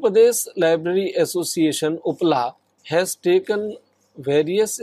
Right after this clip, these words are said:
steps for the development of library profession in the state. This association also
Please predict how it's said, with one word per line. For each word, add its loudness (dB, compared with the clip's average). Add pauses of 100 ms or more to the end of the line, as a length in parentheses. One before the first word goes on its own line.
steps -4 (380)
for 2
the -2 (600)
development 0 (440)
of 2
library 0
profession -4 (460)
in 0
the 0
state. -12 (580)
This 0 (100)
association 0 (640)
also 0